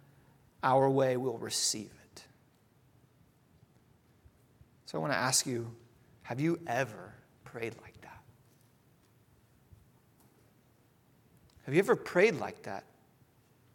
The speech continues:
Even perhaps saying, "God, your will be done on earth as it is in heaven."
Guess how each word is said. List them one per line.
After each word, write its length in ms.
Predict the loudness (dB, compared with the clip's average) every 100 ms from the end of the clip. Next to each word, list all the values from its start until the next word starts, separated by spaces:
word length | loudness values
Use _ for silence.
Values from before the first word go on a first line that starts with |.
| _ _ _ _ -20 _ _ _ -6
Even 520 | 2 4 4 2 -2
perhaps 360 | -6 0 2 2
saying, 400 | 2 2 0 -4 -12 -20 -20 -20 -20 -10
"God, 260 | 2 4 4
your 160 | 2 0
will 320 | 0 0 0
be 140 | -2
done 320 | -4 -6 -6
on 220 | -8 -12 -12
earth 440 | -12 -12 -14 -20 -20 -20 -20 _ _ _ _ -14
as 160 | -10 -8
it 60 |
is 180 | -8 -10
in 60 | -12
heaven." 380 | -8 -8 -8